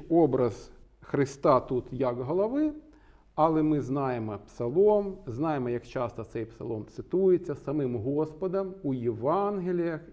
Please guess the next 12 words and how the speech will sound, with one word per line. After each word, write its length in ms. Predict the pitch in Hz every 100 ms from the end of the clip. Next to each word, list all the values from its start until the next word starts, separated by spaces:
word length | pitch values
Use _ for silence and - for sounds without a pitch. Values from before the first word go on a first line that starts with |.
| -
і 200 | 127 113
святим 520 | - 113 110 107 101
Петром, 580 | - 110 180 202 208 196 196
і 180 | 151 131
святим 420 | - 117 120 110
Павлом 420 | 117 110 117 107
в 180 | 104 160
інших 380 | 226 196 202 -
місцях, 520 | 185 190 - 190 190 190 - - -
де 200 | 127 151
сказано, 640 | 151 - 196 196 165 151
що 420 | 143 - 160 143